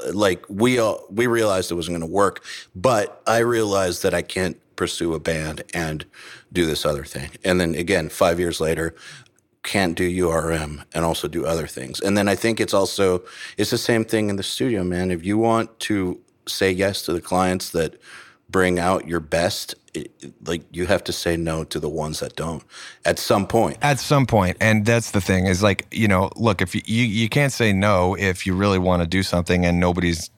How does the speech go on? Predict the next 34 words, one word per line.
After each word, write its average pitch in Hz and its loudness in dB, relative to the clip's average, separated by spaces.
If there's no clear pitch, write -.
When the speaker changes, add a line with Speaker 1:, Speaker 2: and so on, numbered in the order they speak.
Speaker 2:
nobody's 92 2
do-, 90 2
knocking 87 2
on 85 2
your 85 0
door. 90 2
I 87 2
mean, 85 0
you 98 0
know, 87 2
you 107 2
gotta 127 4
be 117 4
realistic. 117 0
And 117 4
also, 123 2
you 135 0
know, 107 4
look, 120 0
I, 120 2
part 139 4
of 113 0
what 107 4
I 110 2
did 95 0
when 101 0
I 101 4
was 98 0
coming 95 2
up, 92 0
I, 95 2
I 92 2
mean, 95 2
I, 98 0